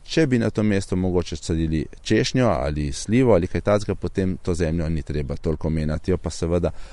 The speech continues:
moramo dobro pognojiti. In, eh, zdaj, če sadimo s posamezna drevesa,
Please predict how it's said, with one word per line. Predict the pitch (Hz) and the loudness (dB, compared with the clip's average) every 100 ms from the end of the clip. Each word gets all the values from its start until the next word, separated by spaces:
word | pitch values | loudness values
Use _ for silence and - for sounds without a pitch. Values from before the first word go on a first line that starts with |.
| - - - | -8 -6 0
moramo | 82 92 92 92 | 4 6 6 6
dobro | 85 87 80 87 | 8 6 8 4
pognojiti. | - 87 90 92 95 - - | 4 4 6 6 4 2 -2
In, | 87 87 85 | 0 2 2
eh, | 85 85 82 76 - - | 2 2 2 0 -10 -8
zdaj, | 87 107 | 4 4
če | - 107 | 6 2
sadimo | 92 - 101 127 113 85 - - | 2 0 4 6 6 2 -4 -10
s | - | -8
posamezna | - - 113 113 101 101 | -6 4 6 6 4 4
drevesa, | 90 87 90 107 - 101 | 2 4 6 4 6 4